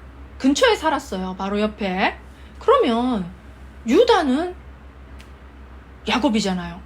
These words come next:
야곱의, 야곱이 하나님께 이스라엘이란 이름을 받아가지고서는 그 열두 아들들이 유다 백성이 된 거, 이스라엘 백성이 된 거잖아요. 그러면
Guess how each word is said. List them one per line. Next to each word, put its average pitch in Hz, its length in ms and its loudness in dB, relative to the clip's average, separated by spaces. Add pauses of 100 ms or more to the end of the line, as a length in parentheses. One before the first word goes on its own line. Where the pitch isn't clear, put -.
(140)
야곱의, 277 1040 4 (120)
야곱이 285 760 2
하나님께 285 500 -2
이스라엘이란 220 840 2
이름을 226 300 0
받아가지고서는 214 920 -2
그 226 140 -2
열두 214 340 -2 (280)
아들들이 226 600 2 (360)
유다 262 300 6
백성이 185 400 -4
된 180 200 -6
거, 185 60 -4
이스라엘 190 880 -2
백성이 202 400 -4
된 185 180 -4
거잖아요. 190 600 -2 (500)
그러면 392 440 4